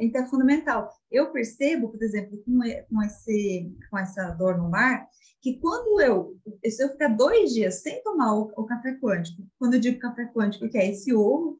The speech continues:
super turbinado, né, que ele ensina no livro, e o café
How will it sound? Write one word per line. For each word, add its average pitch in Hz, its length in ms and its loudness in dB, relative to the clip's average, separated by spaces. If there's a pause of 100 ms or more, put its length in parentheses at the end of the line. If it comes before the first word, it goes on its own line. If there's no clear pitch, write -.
(340)
super 247 320 0
turbinado, 214 580 2
né, 190 180 -2
que 208 120 -4
ele 208 80 2
ensina 226 360 2
no 226 160 4
livro, 180 280 -2 (340)
e 240 160 4
o 277 100 0
café 254 560 -2